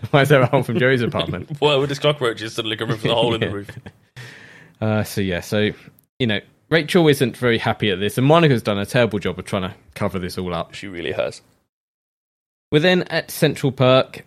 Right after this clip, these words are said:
Speaker 1: and everyone is helping Ross inside, 'cause he should really be at the hospital. Uh, but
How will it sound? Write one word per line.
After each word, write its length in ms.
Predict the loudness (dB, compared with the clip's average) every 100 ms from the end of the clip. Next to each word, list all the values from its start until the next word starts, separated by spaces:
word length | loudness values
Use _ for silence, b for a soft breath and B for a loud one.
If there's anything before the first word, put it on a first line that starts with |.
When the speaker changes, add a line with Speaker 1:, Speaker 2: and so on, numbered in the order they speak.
| -6
Speaker 1:
and 380 | -2 0 -2 -4 -2
everyone 320 | 0 2 2
is 180 | 0 -2
helping 380 | -6 -2 -2 0
Ross 240 | -4 -4
inside, 540 | -6 -2 -2 -2 -4 -10 _ _ _ _ _ _
'cause 200 | -10 -10
he 200 | -10 -8
should 220 | -8 -8
really 400 | -2 2 4 2
be 100 | -2
at 60 | -4
the 60 | -6
hospital. 540 | -12 -14 -12 -10 -10 _ _ _ _ _ -10
Uh, 300 | -6 -6 -4
but 180 | -6